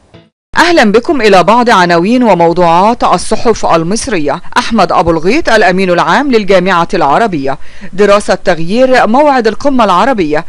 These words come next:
بسبب انتخابات الرئاسة المصرية. الجمعة يوم غضب شعبي للتأكيد على عروبة القدس. عريقات لا تعامل مع واشنطن في ظل سياسة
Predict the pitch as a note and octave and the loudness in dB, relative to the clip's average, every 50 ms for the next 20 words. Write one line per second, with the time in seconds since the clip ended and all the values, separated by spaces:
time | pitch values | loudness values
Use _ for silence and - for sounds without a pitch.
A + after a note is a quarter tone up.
0 | - - - - - F3+ G3+ - - A#3+ A3 G#3+ G3+ F3+ D3+ F3+ F3 - F#3+ - | -12 -16 -20 -16 -8 -6 -4 -2 0 0 2 2 0 0 -2 -4 -4 -4 -4 -4
1 | F#3+ E3+ E3 F#3+ G3 G3 G3 - A3 C3 E3 F3 F3 F3+ E3+ D3+ F#3 G3+ G3+ - | -2 0 0 2 2 0 0 0 0 0 0 0 0 0 0 2 0 0 0 0
2 | F3+ D#3 D#3 E3 A3 - - A3 E3 D3 C#3 C#3 E3+ - - - - - - - | -2 -2 -2 -2 -4 -4 -4 -4 -4 -4 -4 -4 -6 -8 -10 -12 -12 -12 -10 -4
3 | - - E3+ E3 D#3 F#3 G3+ G#3+ G#3+ A#3 D4+ - - - - - - G#3 A3 C#4 | -2 -2 -2 0 0 0 0 0 0 -2 -4 -6 -6 -6 -6 -6 -2 0 0 2
4 | E4+ F4+ E4 D4+ C4+ A3+ B3+ C4+ C4 B3+ A#3 B3 A#3+ A#3 A#3 G3 G#3 - - G#3 | 2 2 2 0 0 2 2 2 2 2 2 2 2 2 0 0 0 0 0 0
5 | F3 E3 D#3+ G#3 B3+ C#4 C4+ A3+ G#3 - - G#3 - - - - A#3 C4+ C#4 A3+ | 0 0 0 -2 -2 -2 0 0 -2 0 0 0 0 0 -2 -2 -2 -2 0 0
6 | A3+ F#3 F3+ F3 F3 E3 E3 F3 F3+ G3 G3+ F3+ F#3+ F#3 - - A#2+ E3 A#3+ C#4+ | 2 2 2 2 2 2 2 2 2 2 2 2 0 0 0 0 0 0 0 -2
7 | - - F3 - - - - D#3+ - - - - - - - - E3+ F3+ F3+ E3+ | -2 -2 -2 -2 -2 -4 -6 -6 -6 -8 -8 -10 -10 -6 -2 0 2 2 2 2
8 | F3 - - G3 G#3+ B3+ C#4+ - C#4 - A#3+ C#4+ D4+ D4 - B3 G#3 G#3 A#3+ C4+ | 0 0 0 2 2 2 0 0 -2 0 0 -2 -2 0 0 0 2 2 0 0
9 | C4 C4 C4 A#3+ A3 G3+ G3 F#3 F3 E3 E3 E3+ E3 E3+ - - A3+ A#3+ A#3 A3 | 0 0 0 2 2 2 2 2 2 2 2 2 2 0 -2 -4 -4 -4 -2 -2
10 | A#3+ A3+ G3+ G#3 F#3+ G3 - G#3+ F#3+ E3+ D#3 G3 A3 A3 G3+ G3 F#3 - - F#3 | 0 0 0 0 -2 -2 -2 -2 -2 0 0 0 0 2 0 0 -2 -2 -2 0
11 | F3+ F#3+ G3+ G3 - G#3 F#3+ | 2 2 0 0 -2 -2 -2